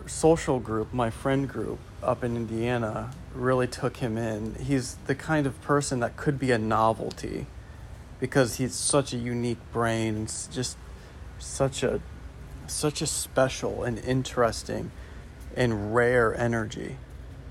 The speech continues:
Like, people talk about one-of-a-kind people. It's, I don't think I really knew what that meant until I met Mason. So you really get this sense that you are encountering something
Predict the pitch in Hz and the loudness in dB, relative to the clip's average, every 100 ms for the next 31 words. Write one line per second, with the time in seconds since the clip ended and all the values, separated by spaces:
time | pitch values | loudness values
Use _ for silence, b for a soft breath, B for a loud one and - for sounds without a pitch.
0 | - - - - - - 165 - 147 143 | -14 -14 -14 -10 -6 2 2 4 6 6
1 | 139 131 120 113 123 120 117 - 123 110 | 6 6 6 6 4 4 0 0 0 0
2 | 107 - 123 123 147 151 B B B B | -4 -4 -4 0 0 0 B B B B
3 | B - - - - - 147 143 - - | B -14 -14 -14 -12 -10 -8 -8 -8 -2
4 | - 135 160 147 170 139 131 127 135 120 | 2 4 4 6 4 8 8 8 8 8
5 | 135 127 - 117 104 110 117 107 - 113 | 6 6 6 4 4 2 2 0 -6 -2
6 | 113 110 107 101 - 120 117 - - - | 2 2 2 -2 -4 -6 -8 -10 -10 -12
7 | - - - - - - - - - - | -14 -16 -14 -14 -16 -16 -16 -16 -14 -14
8 | - - - - - - B B B B | -16 -16 -16 -16 -16 -16 B B B B
9 | B - 151 151 156 185 156 143 - 120 | B -2 6 8 10 10 10 6 4 0
10 | - 135 127 - 120 113 123 113 113 107 | 2 2 2 0 -2 0 4 4 4 0
11 | - 139 135 127 127 117 110 - 120 117 | -2 0 0 2 0 0 -2 -2 -2 -2
12 | 120 117 | -4 -4